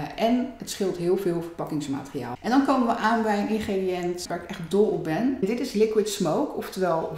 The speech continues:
vloeibare rook. En met dit goedje tover je bijvoorbeeld wortel om tot zalm. Ik gebruik het ook om bacon, zogenaamd bacon, mee te maken. En daarvan ga ik ook nog een video maken hoe je dat maakt. Maar tot die tijd kun je het recept hieronder vinden.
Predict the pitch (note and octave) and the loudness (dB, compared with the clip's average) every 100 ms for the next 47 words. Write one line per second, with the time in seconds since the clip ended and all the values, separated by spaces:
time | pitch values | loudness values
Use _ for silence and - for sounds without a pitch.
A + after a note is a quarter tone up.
0 | D#3+ G#3+ A#3+ F3 D3+ C#3 C3+ C#3 C#4+ - | -2 0 2 0 0 -2 -2 0 0 -4
1 | - - G3+ A3 C4+ B3+ - B3 - G#3+ | -12 0 4 4 2 -2 -2 -2 2 2
2 | - - A3+ A3 A3 G3+ F#3+ F3 E3+ E3 | 2 0 4 4 4 2 4 4 4 2
3 | E3 D#3+ E3+ E3+ F3 A#3 A3 D#3 D3 C#3+ | -4 -2 -2 -2 -2 0 0 2 0 -2
4 | - - D3+ B3+ - D#3+ D3 D3+ D3 B3 | -8 -8 0 0 2 -2 0 2 2 0
5 | - - - - F3+ E3 - - C#3 - | -2 -8 -14 -4 -4 -4 -8 -12 -10 -6
6 | D3+ C#3 F3 B3 F#3+ F3+ F3+ F#3+ - E3 | -4 -2 0 -2 -2 -2 -2 -4 -4 0
7 | F#3+ - E3+ E3 - D#3+ D3 F#3+ A#3 E3 | 0 0 -6 -6 -6 -8 0 2 2 2
8 | C#3+ C3+ C3 - - - - C#3 C3+ C#3 | 2 2 -2 -8 -18 -16 -8 -4 -2 -2
9 | C3+ C3+ D#3 G3 F3 D3 C3+ C3 B2+ B2+ | -2 -2 0 0 0 0 0 -2 -6 -6
10 | B2 F3+ B3 - - - - F3+ A3 C4 | -6 -6 -8 -8 -14 -12 -4 2 2 2
11 | B3+ B3 B3 - - - G#3 F#3 F#3 - | 2 0 0 -8 -14 -6 0 0 0 0
12 | G#3+ G#3+ F#3 F3 F#3+ F#3 E3+ D#3+ D#3+ D#3+ | 2 2 -2 -4 -4 0 0 0 -2 -4
13 | F#3 F#3 E3+ D#3+ D#3 C4 - - G3 F#3 | 0 2 2 0 -2 -2 -2 -2 -2 -2
14 | G#3 G#3+ G#3 G3+ F#3+ - G3 - G3 - | -2 -4 -2 0 0 0 -2 -2 -4 -4
15 | F#3 - F3+ D#3+ F3+ E3 E3+ D#3+ G3 A#3+ | -6 -6 -6 -4 -6 -6 -4 -2 -4 -4